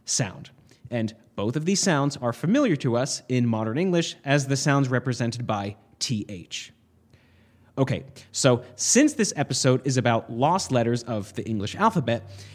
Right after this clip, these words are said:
it may surprise you to learn that the first solution devised for writing the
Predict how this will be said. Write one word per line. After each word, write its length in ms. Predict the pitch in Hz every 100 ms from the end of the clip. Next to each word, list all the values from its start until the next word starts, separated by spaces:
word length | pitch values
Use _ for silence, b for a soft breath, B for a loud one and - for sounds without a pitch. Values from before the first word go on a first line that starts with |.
| B
it 200 | 180 -
may 200 | 165 220
surprise 520 | 285 247 - 156 151
you 80 | 139
to 160 | 135 117
learn 320 | 104 95 127 -
that 340 | 120 - 127
the 80 | 123
first 420 | - 233 285 -
solution 480 | 160 143 117 135 127
devised 540 | 135 117 104 113 123
for 180 | - 117
writing 560 | 110 120 127 131 131 127
the 120 | 117